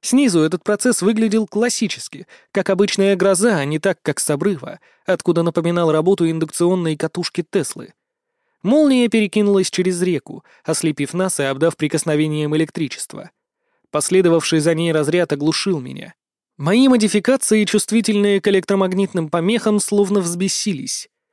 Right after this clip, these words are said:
Я упал на влажный песок и затрясся в судорогах.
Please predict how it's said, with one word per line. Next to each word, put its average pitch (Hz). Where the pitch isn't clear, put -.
Я 143
упал 147
на 151
влажный 147
песок 170
и 185
затрясся 165
в -
судорогах. 135